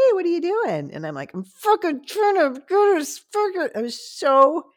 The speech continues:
frustrated that I just crying, trying to create this email in MailChimp. And she says,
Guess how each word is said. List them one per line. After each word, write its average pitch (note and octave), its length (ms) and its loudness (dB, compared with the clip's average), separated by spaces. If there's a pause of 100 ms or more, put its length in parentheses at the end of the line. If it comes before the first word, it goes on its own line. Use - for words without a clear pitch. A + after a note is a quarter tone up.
(340)
frustrated F#3 1160 -2 (540)
that G3 100 -2
I G3+ 60 -2
just A#3+ 220 -2
crying, G3+ 380 -6
trying G3 280 -6
to G3+ 40 -18
create E3 460 -8
this A3 260 -8
email G3 480 -2
in A#3+ 240 -6
MailChimp. G#3 960 -8
And F#3+ 220 -8
she A#3+ 160 -10
says, G#3+ 440 -8